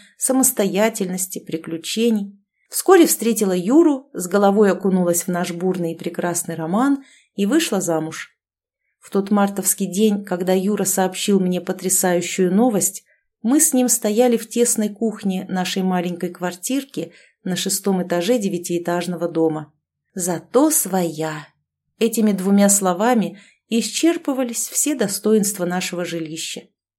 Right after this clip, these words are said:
Девятиэтажка торчала в ряду своих братьев-близнецов на окраине города. Летом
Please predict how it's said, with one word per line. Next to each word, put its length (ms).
Девятиэтажка 880
торчала 600
в 80
ряду 280
своих 460
братьев-близнецов 1300
на 180
окраине 540
города. 540
Летом 600